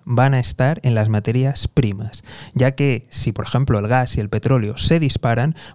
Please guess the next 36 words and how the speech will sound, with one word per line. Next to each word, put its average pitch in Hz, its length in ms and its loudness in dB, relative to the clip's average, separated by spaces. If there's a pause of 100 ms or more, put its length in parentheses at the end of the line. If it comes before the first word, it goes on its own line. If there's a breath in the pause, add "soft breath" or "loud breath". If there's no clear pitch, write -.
va 123 40 4
a - 40 2
ser 110 220 0
mucho 196 640 4
más 139 560 0
caro 123 380 2 (320 loud breath)
comprar 101 560 0
y, 151 80 4
por 151 140 2
tanto, 151 600 2
al 113 100 2
aumentar 110 380 0
los 123 220 0
costes 143 460 0
va 113 80 -2
a - 40 -4
ser 110 180 -2
algo 113 360 0
muy 147 300 4
negativo 120 680 0 (220 loud breath)
tanto 110 300 0
para 107 320 0
la 104 80 -2
industria 147 540 2
como 135 260 -2
para 147 260 0
la 147 200 2
exportación. - 800 -4
Y, 175 100 4
por 180 120 4
supuesto, 131 440 2
no 135 100 4
se - 100 0
nos 135 140 2
puede 120 200 2
olvidar 110 400 0